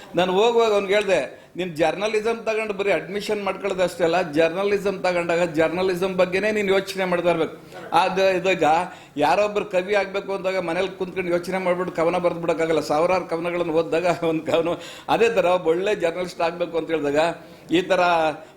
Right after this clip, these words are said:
ವರದಿಗಳನ್ನ ಇರ್ಬೋದು, ಆಮೇಲೆ, ಆ, ದೊಡ್ಡ ದೊಡ್ಡ ಲೇಖನಗಳದೆಲ್ಲ ಇದೆಲ್ಲ ಇಂಥದ್ದೆಲ್ಲ ಚೆನ್ನಾಗಿ ಓಡ್ತಾ, ಆಮೇಲೆ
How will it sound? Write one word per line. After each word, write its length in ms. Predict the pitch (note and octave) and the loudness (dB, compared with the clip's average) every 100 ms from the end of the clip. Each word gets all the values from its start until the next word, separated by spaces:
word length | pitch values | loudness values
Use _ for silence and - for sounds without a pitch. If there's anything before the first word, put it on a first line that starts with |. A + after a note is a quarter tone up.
| D3 | 0
ವರದಿಗಳನ್ನ 580 | E3+ F3+ F#3+ F3 D#3 | 0 2 -2 -2 -2
ಇರ್ಬೋದು, 680 | E3 D#3+ D#3+ D#3 E3+ E3+ E3+ - - | 0 0 -2 0 0 -2 -4 -16 -6
ಆಮೇಲೆ, 600 | - F3 F3+ E3+ E3+ D#3+ D3 - - - | -2 2 2 4 4 4 2 -2 -16 -4
ಆ, 140 | E3 E3 | 0 0
ದೊಡ್ಡ 300 | E3 F3 F3 | 2 0 -2
ದೊಡ್ಡ 180 | F#3 | 0
ಲೇಖನಗಳದೆಲ್ಲ 760 | F3 F3 F3 F3 E3 E3 E3+ E3+ | 0 0 -2 -4 -2 0 2 0
ಇದೆಲ್ಲ 220 | D3+ E3+ | 2 2
ಇಂಥದ್ದೆಲ್ಲ 520 | D#3+ D3+ D#3+ D#3+ F3+ | 2 0 -2 0 0
ಚೆನ್ನಾಗಿ 420 | F#3 F3 E3 E3+ | 0 -2 0 0
ಓಡ್ತಾ, 260 | D3 D#3 D#3 | 0 0 2
ಆಮೇಲೆ 640 | E3+ E3+ F3+ G#3+ - - | 2 2 2 2 0 -12